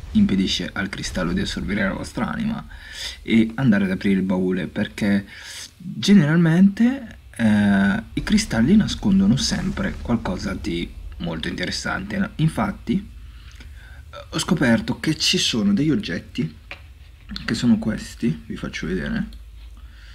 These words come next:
eh, frammenti de-, di gemma del mietitore. Io avevo trovato una stanza in cui mi si chiedeva di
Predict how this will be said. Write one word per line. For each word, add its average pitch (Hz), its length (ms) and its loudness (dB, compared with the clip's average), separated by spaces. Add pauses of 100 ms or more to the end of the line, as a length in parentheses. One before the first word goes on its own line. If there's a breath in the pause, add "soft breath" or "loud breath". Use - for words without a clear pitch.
(260 soft breath)
eh, 104 460 -2
frammenti 151 460 2
de-, 107 380 4
di 107 120 0
gemma 117 260 6
del 113 100 4
mietitore. 98 520 2
Io 160 120 2
avevo 104 240 2
trovato 110 380 -2
una - 120 2
stanza - 540 -8 (760 loud breath)
in 147 120 0
cui - 120 4
mi 208 160 8
si 240 160 -2
chiedeva 202 400 4
di 196 320 4